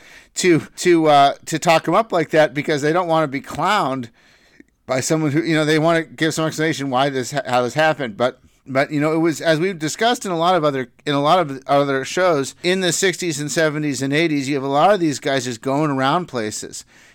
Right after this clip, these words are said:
And they happen to pull over someone who actually was a much worse criminal than he appeared to be. And you wonder how many other, uh, of these guys out there would have been caught if they would have also been trying to, you know,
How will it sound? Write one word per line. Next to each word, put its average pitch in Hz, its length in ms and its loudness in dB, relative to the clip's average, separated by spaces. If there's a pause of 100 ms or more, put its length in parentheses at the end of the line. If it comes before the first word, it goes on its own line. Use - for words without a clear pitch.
(100)
And 139 300 0
they 160 100 2
happen 175 460 -2
to 160 80 -10
pull 170 260 -2
over 180 260 2
someone 139 380 -2
who 135 160 0
actually 135 420 0
was 127 220 -2
a 135 60 -2
much 127 480 -4
worse 143 220 -2
criminal 180 380 -4
than 123 140 -4
he 123 100 -2
appeared 123 340 -6
to 120 60 -10
be. 151 340 0 (640)
And 147 140 -2
you 156 100 4
wonder 156 320 2
how 156 160 2
many 151 260 0
other, 156 420 0 (100)
uh, 135 240 4
of 131 140 -2
these 131 220 -4
guys 127 500 2 (480)
out 139 260 2
there 135 220 2
would 147 200 0
have 147 100 0
been 135 160 -6
caught 135 400 2 (560)
if 135 160 -2
they 147 140 2
would 143 160 2
have 131 100 0
also 151 380 4
been 135 160 -6
trying 156 280 0
to, 156 160 -4 (460)
you 165 100 -2
know, 151 300 4